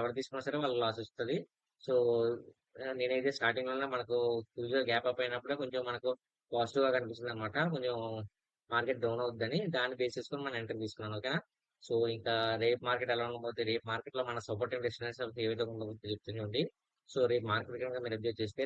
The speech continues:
రేపు ఫిఫ్టీన్ మినిట్స్ క్యాండిల్ అబ్జర్వ్ చేద్దాం. ఒక బుల్లిష్, బుల్లిష్ క్యాండిల్ వచ్చింది అనుకోండి, so, మార్కెట్ లో మనం కాల్ సైడ్ ఉన్నాం, ఓకేనా? ఒక బేరిష్ క్యాండిల్ వచ్చింది అనుకోండి, మార్కెట్ లో వెయిట్ చేయండి, ఎందుకంటే మీకు వన్ వీక్ క్యాండిల్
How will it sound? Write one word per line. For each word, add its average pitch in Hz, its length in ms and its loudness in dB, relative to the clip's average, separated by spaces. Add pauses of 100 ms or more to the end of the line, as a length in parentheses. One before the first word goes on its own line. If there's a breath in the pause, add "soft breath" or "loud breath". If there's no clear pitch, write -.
రేపు 127 180 -2
ఫిఫ్టీన్ 135 300 -4
మినిట్స్ 135 220 -4
క్యాండిల్ 120 220 -2
అబ్జర్వ్ 110 220 -6
చేద్దాం. 117 280 0
ఒక 120 160 0
బుల్లిష్, 139 240 0 (140)
బుల్లిష్ 135 280 0
క్యాండిల్ 127 220 2
వచ్చింది 117 360 -4
అనుకోండి, 107 320 -2 (440)
so, 139 60 -4 (120)
మార్కెట్ 127 240 2
లో 139 100 0
మనం 135 180 -4
కాల్ 117 180 2
సైడ్ 107 180 0
ఉన్నాం, 107 220 -4
ఓకేనా? 139 200 0 (140)
ఒక 131 160 -2
బేరిష్ 143 260 2
క్యాండిల్ 131 200 0
వచ్చింది 120 200 -4
అనుకోండి, 139 280 -2
మార్కెట్ 135 260 0
లో 131 80 -2
వెయిట్ 131 180 0
చేయండి, 113 200 0
ఎందుకంటే 147 320 0
మీకు 170 180 2 (440)
వన్ 131 140 0
వీక్ 165 180 2
క్యాండిల్ 147 220 2